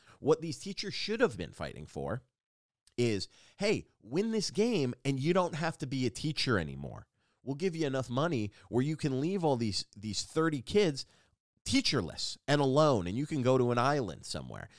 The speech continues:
That's what we should be doing. So am I promoting a real-life Squid Game where you don't die, but kind of the equivalent? If you lose in this Squid Game, you just have to keep going back to being a teacher. So almost like death, right?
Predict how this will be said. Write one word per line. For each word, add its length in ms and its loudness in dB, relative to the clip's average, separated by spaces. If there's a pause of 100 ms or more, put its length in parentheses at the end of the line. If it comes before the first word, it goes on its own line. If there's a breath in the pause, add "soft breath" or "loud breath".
That's 260 0
what 120 2
we 100 -6
should 280 -2
be 120 -8
doing. 320 -14 (320 loud breath)
So 240 2
am 200 2
I 100 2
promoting 540 2
a 140 -2
real-life 480 0
Squid 320 -2
Game 360 -4 (100)
where 140 2
you 120 0
don't 240 -4
die, 520 0 (340)
but 280 0 (580)
kind 220 4
of 80 6
the 140 0
equivalent? 480 -2
If 100 -10
you 140 0
lose 640 0
in 180 -2
this 140 -2
Squid 340 -2
Game, 260 -2 (180 loud breath)
you 160 0
just 180 -4
have 160 0
to 60 -4
keep 340 -6
going 500 2
back 360 0
to 100 -2
being 260 -2
a 60 -8
teacher. 440 -6 (200 soft breath)
So 160 0
almost 420 -2
like 200 -10
death, 460 -16
right? 300 2